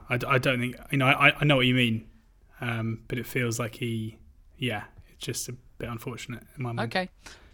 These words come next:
Speaker 1: No intent.
Speaker 2: Quality, quality goals from Hartlepool to get back in it.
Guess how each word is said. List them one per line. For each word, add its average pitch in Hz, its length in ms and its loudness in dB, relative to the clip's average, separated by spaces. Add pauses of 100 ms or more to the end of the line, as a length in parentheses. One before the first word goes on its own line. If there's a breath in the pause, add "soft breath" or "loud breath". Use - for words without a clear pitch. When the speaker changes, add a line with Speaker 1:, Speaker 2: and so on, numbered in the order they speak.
(100)
Speaker 1:
No 123 80 -2
intent. 110 440 -6
Speaker 2:
Quality, 143 540 4
quality 113 380 0
goals 107 260 0
from 123 140 -4
Hartlepool 107 400 -2
to 104 100 -8
get 113 180 -4
back 104 220 -4
in 104 100 -2
it. 101 160 -10